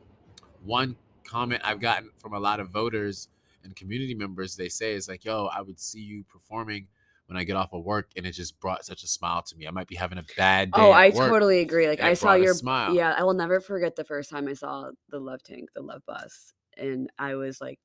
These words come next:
Speaker 2: it was the middle of the pandemic. Or, I mean, no, the beginning of the pandemic. We thought it was the middle. It was just the
Speaker 1: <laughs>
Speaker 2: beginning.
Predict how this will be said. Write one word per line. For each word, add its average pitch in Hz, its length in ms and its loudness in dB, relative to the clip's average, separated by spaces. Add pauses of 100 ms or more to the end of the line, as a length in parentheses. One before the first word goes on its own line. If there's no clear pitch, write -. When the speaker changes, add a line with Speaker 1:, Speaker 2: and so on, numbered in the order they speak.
Speaker 2:
it - 60 -16
was 139 200 -10
the 139 80 -12
middle 151 220 -4
of 147 80 -8
the 151 80 -6
pandemic. 135 640 -6 (220)
Or, 185 60 0
I - 20 0
mean, 202 180 2
no, 139 220 -4
the 160 100 -2
beginning 165 500 4
of 156 80 2
the 151 80 0
pandemic. 143 580 2
We 139 120 -6
thought 156 240 4
it 131 80 2
was 147 140 -2
the 151 80 -2
middle. 143 340 0
It - 20 -4
was 165 180 -2
just 185 200 0
the 104 60 -8
Speaker 1:
<laughs> 175 140 0
Speaker 2:
beginning. 160 440 -2